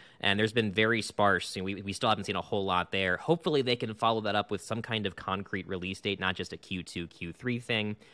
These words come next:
I think that's gonna help generate some hype as well, or even offer access to some kind of early, you know, program, or, uh, you know, they,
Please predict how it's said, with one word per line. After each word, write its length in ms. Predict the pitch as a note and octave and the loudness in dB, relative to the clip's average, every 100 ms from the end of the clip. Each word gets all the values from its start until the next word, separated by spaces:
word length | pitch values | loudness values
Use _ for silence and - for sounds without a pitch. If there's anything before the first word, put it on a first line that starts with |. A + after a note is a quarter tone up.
| - | -6
I 80 | G#2 | -2
think 160 | G#2 | 0
that's 180 | F#2+ F#2+ | 0 0
gonna 200 | - F2+ | 0 -2
help 180 | G2 F#2+ | -2 -2
generate 400 | G#2 F#2 F2 E2+ | -2 -2 -2 -2
some 140 | - | -6
hype 260 | E2 E2+ D#2+ | -6 -6 -4
as 140 | E2 | -6
well, 260 | G2+ G2+ G2 G#2+ | 0 2 2 0
or 100 | G#2 | -4
even 240 | F#2 F#2+ | -4 -4
offer 320 | F2+ F#2 F2+ | -2 -2 0
access 380 | E2+ F2 - F2 | 0 0 -2 -6
to 100 | F2+ | -6
some 160 | - E2+ | -10 -8
kind 220 | F2 E2+ | -6 -6
of 100 | E2 | -4
early, 280 | E2 E2 D#2+ | -4 -4 -4
you 180 | E2 | -6
know, 100 | D#2+ | -8
program, 560 | D2+ - E2+ E2 E2 E2 | -10 -4 -4 -2 -4 -4
or, 220 | D#2+ E2 - - - | -4 -6 -8 -20 -12
uh, 180 | D#2+ D#2+ | -4 -2
you 80 | E2 | -2
know, 80 | D#2+ | -4
they, 200 | D#2 D#2+ | -6 -8